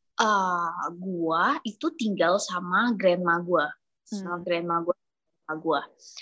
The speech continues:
Speaker 1: Nggak tinggal sama bonyok. Jadi tuh biasanya tuh kalau setiap Chinese New Year gitu, bonyok yang akan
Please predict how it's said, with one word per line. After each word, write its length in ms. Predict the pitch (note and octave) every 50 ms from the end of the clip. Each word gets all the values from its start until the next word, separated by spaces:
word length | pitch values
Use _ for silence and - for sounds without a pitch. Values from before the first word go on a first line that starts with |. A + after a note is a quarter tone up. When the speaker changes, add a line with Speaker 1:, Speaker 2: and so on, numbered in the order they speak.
| - - - - - _ _ _ _ _
Speaker 1:
Nggak 200 | - G3+ G3 F3 -
tinggal 200 | - F#3 F3+ F#3
sama 180 | G3+ A3 F#3+ F3
bonyok. 380 | D#3+ D#3 D#3 D3+ D#3 D3+ B2+ - _ _ _ _ _
Jadi 240 | - F3 F3+ E3+ G3+ B3+
tuh 140 | - F#4 F4
biasanya 560 | C#4+ G3 F3+ F#3 - F3 D#3+ D#3+ E3 F3+ F3+
tuh 240 | - C#4 E4 - F#4+
kalau 320 | F#4 - G3 F#3+ F3+ F3
setiap 320 | F3+ - - - F3+ - -
Chinese 400 | - F3 E3 D#3+ D#3+ E3 - -
New 160 | E3 D#3 D#3
Year 160 | D3+ D3+ D3+
gitu, 540 | D#3 D3 - - - - D#3 G3+ C#4 G4 - - - - - -
bonyok 360 | - F#3+ F#3 F3+ F#3+ A#3+ - -
yang 160 | - C4 A3 -
akan 240 | F#3+ - - C4+